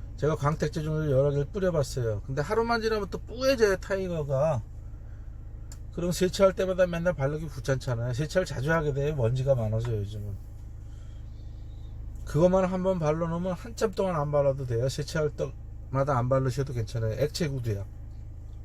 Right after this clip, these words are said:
제일 나은 것 같아요. 물파스병처럼 생겨서 앞에 스펀지가 달려서 바르기도 편안합니다. 그걸로 골고루 이렇게 발라놓으시면은,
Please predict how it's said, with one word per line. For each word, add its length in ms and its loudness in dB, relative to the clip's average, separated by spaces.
제일 220 4
나은 180 4
것 100 0
같아요. 380 -4
물파스병처럼 880 2
생겨서 500 0
앞에 260 2
스펀지가 500 -2
달려서 300 2
바르기도 480 0
편안합니다. 760 0
그걸로 300 4
골고루 400 4
이렇게 200 -2
발라놓으시면은, 880 2